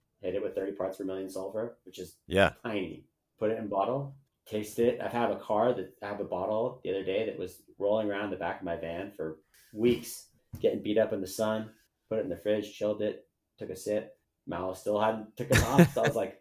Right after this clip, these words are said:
Speaker 1: <laughs> but she's saying, "I arrested it." And I was like, "What do you mean I arrested it? It stopped." Like, this, you can't tell nature what to do. Um, you know, so many, so many people who are on the other side of natural
Speaker 2: Yeah.
Speaker 1: wines, and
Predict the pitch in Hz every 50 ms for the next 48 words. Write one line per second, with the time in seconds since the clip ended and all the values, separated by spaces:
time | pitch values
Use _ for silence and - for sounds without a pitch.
0 | _ _ _ _ _ _ - 113 - - 147 139 143 147 139 139 - - 120 113
1 | 107 107 104 101 110 127 151 147 - - 120 92 90 76 - - - _ - -
2 | _ _ _ - 113 110 110 113 113 110 110 107 98 95 92 - - - - 151
3 | 202 220 208 170 131 117 110 104 101 101 110 139 - - - 107 90 85 80 -
4 | - - _ _ _ _ - 110 - - - - - - 120 120 156 151 147 -
5 | - - - - _ _ _ - 98 92 92 98 107 117 117 - - 131 117 -
6 | - 147 156 160 - - _ _ _ _ - - - 135 147 151 139 120 117 135
7 | 139 139 120 104 104 104 - 95 80 95 113 139 107 78 - - - _ - -
8 | - _ _ - - - - - 90 90 87 85 80 78 76 76 76 76 - _
9 | _ _ _ _ _ - - - 82 78 80 82 - - 107 107 104 - - -
10 | - - - 117 107 101 - 95 - 92 87 82 82 80 80 78 76 76 76 76
11 | - _ _ _ _ - 82 80 78 78 76 78 78 - - _ _ - 85 82
12 | 82 82 82 82 - - 82 78 76 76 76 76 73 - 80 76 - 76 76 76
13 | 73 73 73 - - -